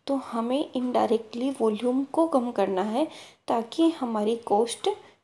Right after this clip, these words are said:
कम हो जाए। तो हम अलग-अलग सिस्टम में देखेंगे, अ, जैसे हमारा सिंगल फेज सिस्टम होता है,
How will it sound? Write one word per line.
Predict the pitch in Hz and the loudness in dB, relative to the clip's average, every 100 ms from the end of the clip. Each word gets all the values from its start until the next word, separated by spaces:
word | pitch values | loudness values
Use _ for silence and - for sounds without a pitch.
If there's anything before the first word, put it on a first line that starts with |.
| _ | _
कम | 247 220 | -2 -2
हो | 202 214 | -2 -2
जाए। | 156 - - 214 - _ _ | 0 0 -2 -8 -16 _ _
तो | - 311 | 4 4
हम | 302 294 311 - - _ - | 4 2 2 -2 -14 _ 2
अलग-अलग | 269 269 320 330 330 285 302 311 | 4 6 6 6 4 2 0 0
सिस्टम | 302 - 247 - 285 | 0 -4 -6 -2 -2
में | 277 302 | 2 2
देखेंगे, | 233 220 - 226 233 302 - - _ - | 2 0 0 -2 0 -2 -6 -20 _ -2
अ, | 262 233 226 | 0 2 2
जैसे | 220 240 240 247 | 4 4 6 6
हमारा | 233 226 220 | 6 4 4
सिंगल | 220 226 208 226 | 2 0 0 0
फेज | 247 247 | 2 0
सिस्टम | - - - 240 | 0 -12 -2 -2
होता | 233 220 226 | 0 -2 0
है, | 226 226 214 | 0 2 0